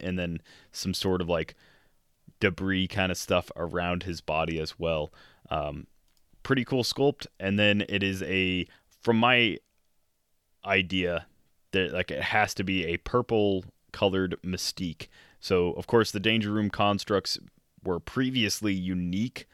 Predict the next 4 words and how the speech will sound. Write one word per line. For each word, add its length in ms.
slash 520
prime 500
versions 680
of 520